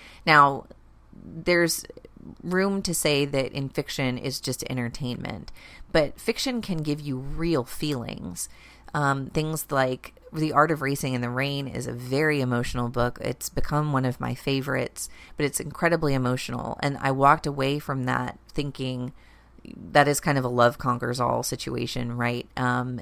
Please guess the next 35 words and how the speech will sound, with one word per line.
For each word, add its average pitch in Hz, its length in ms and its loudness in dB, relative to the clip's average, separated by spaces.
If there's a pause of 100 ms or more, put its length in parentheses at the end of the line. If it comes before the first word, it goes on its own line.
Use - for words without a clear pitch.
and 127 520 0 (540)
it's - 460 -4
just - 160 -2
a 143 60 -4
very 139 240 -2
sweet 135 400 -2
and 131 100 -4
very 123 220 0
emotional 123 540 0
book, 143 460 2
but 139 140 0
it 131 100 2
wasn't 143 380 4
just 135 340 0
entertaining. 123 720 -4
It 135 160 -4
was 135 260 -2
deeply 156 520 -4
emotional. 123 720 -2 (300)
And 151 140 -2
so 160 100 4
fiction 185 460 -2
does 143 260 4
have 151 240 0
the 139 140 0
ability 123 720 -2
to 131 460 -6
be 151 160 0
emotionally 131 600 -2
compelling, 131 640 -4 (320)
even 180 300 0
if 143 120 -2
it's - 160 0
just - 320 0
escapist - 760 -4